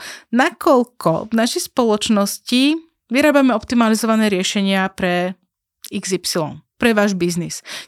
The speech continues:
Tiež to detailne popísať alebo ideálne spomenúť, napríklad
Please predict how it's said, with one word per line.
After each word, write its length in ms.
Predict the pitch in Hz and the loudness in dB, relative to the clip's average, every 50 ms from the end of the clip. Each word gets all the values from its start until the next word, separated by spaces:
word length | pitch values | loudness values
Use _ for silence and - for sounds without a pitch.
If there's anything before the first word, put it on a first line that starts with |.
| _ | _
Tiež 200 | - 262 262 262 - | 0 2 2 2 2
to 80 | - 233 | 2 2
detailne 400 | 214 202 208 233 226 226 208 180 | 2 2 2 2 2 2 0 -2
popísať 560 | - - 185 - 247 233 - 285 269 - - | -4 -6 -4 -4 -4 -2 0 -2 -4 -4 -4
alebo 400 | - 208 233 247 285 247 247 233 - | -4 -2 0 0 0 0 -2 -4 -4
ideálne 600 | 208 214 196 196 208 202 190 190 202 208 226 240 | -4 -4 -2 -2 -2 0 0 -2 -2 -2 -2 -4
spomenúť, 720 | - - - - 277 254 247 233 202 190 190 202 - - - - - - - _ 220 | -4 -6 -4 -2 0 0 0 0 0 -2 -4 -6 -10 -14 -14 -14 -14 -16 -10 _ 0
napríklad 800 | 220 220 220 240 233 220 - - 226 214 208 214 - - - | 0 0 0 -2 -6 -6 -2 -2 0 0 0 -2 -4 -10 -18